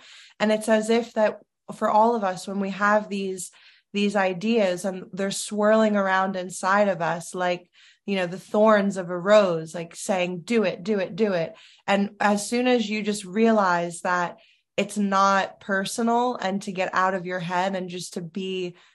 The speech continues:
the conduit of it, and that you have this idea. And once you just actually start taking actionable, concrete steps, I feel a tremendous weight has been lifted. And,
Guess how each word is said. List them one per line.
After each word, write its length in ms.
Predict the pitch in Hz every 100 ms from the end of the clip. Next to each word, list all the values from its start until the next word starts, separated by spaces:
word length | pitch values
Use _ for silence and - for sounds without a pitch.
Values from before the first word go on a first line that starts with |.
| _
the 60 | 185
conduit 800 | - 190 185 202 214 214 220 220
of 160 | 220 214
it, 280 | 233 240 -
and 220 | - 190
that 120 | 180 185
you 120 | 185
have 280 | 185 185 175
this 220 | 185 190
idea. 560 | 180 180 180 175 190
And 220 | 196 180 180
once 400 | 185 185 202 -
you 320 | 190 180 175 - - _
just 200 | 190 170 -
actually 680 | 196 190 185 - 190 185 180
start 600 | - - 180 175 175 - _ _ -
taking 560 | 208 190 190 180 180 -
actionable, 640 | 180 180 - 180 175 175
concrete 640 | 170 - 185 180 - 175 -
steps, 680 | - 175 170 208 - - - _ _ _ -
I 160 | 202
feel 680 | 202 - 226 214 208 196 - _ -
a 80 |
tremendous 800 | 202 - 214 208 208 220 196 170
weight 460 | 185 214 208 160 165
has 260 | 180 175
been 400 | - 170 170 185 165 _ _ -
lifted. 720 | 185 175 - - - - -
And, 360 | 185 185 185 180